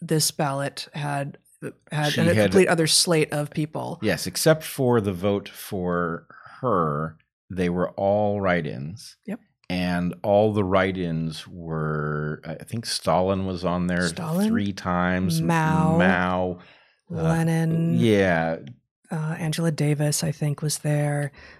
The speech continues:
Speaker 1: Um, it was, it was a who's who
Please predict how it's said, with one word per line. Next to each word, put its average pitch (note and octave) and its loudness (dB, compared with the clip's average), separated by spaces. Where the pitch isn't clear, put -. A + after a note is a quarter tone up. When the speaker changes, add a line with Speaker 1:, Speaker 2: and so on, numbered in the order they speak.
Speaker 1:
Um, D3 -2
it E3 0
was, D#3+ 2
it B3 4
was D#3+ 4
a D#3 2
who's G3 4
who F3 2